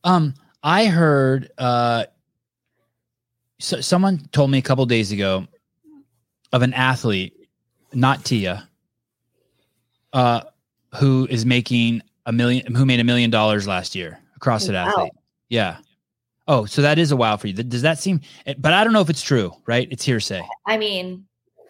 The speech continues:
Speaker 2: yeah. I, I mean, I could throw a name out there who I would think.
Speaker 1: Who do you think?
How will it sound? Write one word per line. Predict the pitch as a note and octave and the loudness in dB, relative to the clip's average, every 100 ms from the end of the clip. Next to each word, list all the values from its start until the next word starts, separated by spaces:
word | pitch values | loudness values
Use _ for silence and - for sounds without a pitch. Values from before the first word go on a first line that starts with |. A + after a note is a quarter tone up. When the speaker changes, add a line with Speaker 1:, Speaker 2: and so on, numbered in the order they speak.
| _ - _ _ _ - | _ -20 _ _ _ -8
Speaker 2:
yeah. | B2 F#3+ F#3 - | -2 0 -2 -6
I, | - - | -12 -6
I | F3+ | -4
mean, | F3 F3+ - - - - _ | -4 -8 -12 -20 -20 -20 _
I | G3 | 0
could | G#3 | 2
throw | G3 D#3 | 2 2
a | |
name | C#3+ F3 | 0 0
out | F3+ E3+ | 0 -2
there | D#3 D#3+ | -4 -2
who | D#3+ | 0
I | D3+ | 0
would | C#3+ C#3+ | 0 -2
think. | F3+ E3+ F3+ - - _ _ _ _ - _ _ | -4 -2 -6 -10 -20 _ _ _ _ -20 _ _
Speaker 1:
Who | C3 | 2
do | |
you | A#2+ | 2
think? | A2 G2+ - | 0 -4 -6